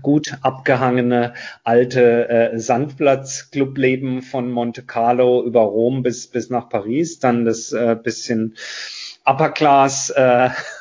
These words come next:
<laughs> äh, britische, äh, Tennis, und dann geht's rüber zur großen Show, äh, manchmal auch ein bisschen nüchtern, so Cincinnati und so,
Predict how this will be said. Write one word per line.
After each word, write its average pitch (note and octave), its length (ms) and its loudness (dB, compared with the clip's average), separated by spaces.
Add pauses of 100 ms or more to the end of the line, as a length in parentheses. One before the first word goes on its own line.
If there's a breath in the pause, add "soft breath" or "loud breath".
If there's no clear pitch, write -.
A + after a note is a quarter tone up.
(140 loud breath)
<laughs> - 480 -20
äh, C#3+ 220 0 (400 loud breath)
britische, E3+ 540 -2
äh, D3 640 0
Tennis, E3+ 420 -4
und D#3+ 140 -8
dann D3 140 -4
geht's D3+ 280 -6
rüber D#3+ 460 2
zur E3 140 -6
großen D#3 400 -2
Show, D#3+ 480 2
äh, D3+ 480 2
manchmal C3+ 580 -8
auch C3 80 -4
ein C3+ 100 -4
bisschen C3 360 -6
nüchtern, C#3 420 -4
so C3+ 160 -2
Cincinnati B2+ 880 2
und C#3 160 0
so, C#3 340 2